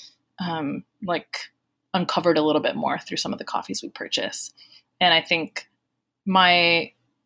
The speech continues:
coworkers really see that this is something I'm passionate about. So it's in, innate.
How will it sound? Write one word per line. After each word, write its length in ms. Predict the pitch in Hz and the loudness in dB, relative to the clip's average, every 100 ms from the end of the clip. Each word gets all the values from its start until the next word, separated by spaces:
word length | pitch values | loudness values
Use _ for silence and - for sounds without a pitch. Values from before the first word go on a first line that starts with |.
| _ _ _ _ | _ _ _ _
coworkers 640 | - 277 240 214 180 170 - | 4 6 8 6 2 0 0
really 220 | 170 160 | 2 2
see 200 | 160 175 | 2 0
that 220 | 165 156 | 0 -2
this 180 | - - | -2 -4
is 100 | 165 | -4
something 360 | - 160 165 147 | -4 -6 -4 -4
I'm 60 | |
passionate 400 | - 202 202 185 | 0 2 2 0
about. 240 | 170 165 - | 0 0 0
So 100 | 147 | -4
it's 300 | - - - | -2 -4 -4
in, 500 | 180 165 160 156 160 - _ _ _ - | -4 -2 -2 -4 -6 -10 _ _ _ 2
innate. 720 | 190 175 170 165 - - - | 4 6 6 4 0 -2 -2